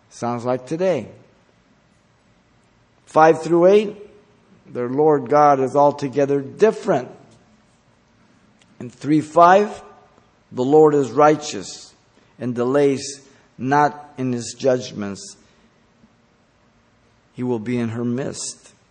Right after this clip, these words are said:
And he contrasts it to the unrighteous who have no shame. In six and seven, the Lord their God had destroyed nation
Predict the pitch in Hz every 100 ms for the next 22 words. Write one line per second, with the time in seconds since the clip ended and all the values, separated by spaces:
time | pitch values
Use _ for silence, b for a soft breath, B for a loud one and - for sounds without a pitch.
0 | _ _ _ _ _ - 117 113 - 131
1 | 131 110 123 113 117 - 113 113 110 110
2 | 123 127 113 104 - - 110 107 104 -
3 | b b b _ 101 104 110 - 127 113
4 | 101 82 104 _ _ _ _ _ _ _
5 | _ _ _ _ _ 107 107 - 160 -
6 | 151 143 - 180 185 220 240 - _ _
7 | _ _ - 117 123 139 147 131 127 135
8 | 139 131 131 120 117 123 - - 156 160
9 | 151 151 - - b b b b b -
10 | 117 143 151 - 117 101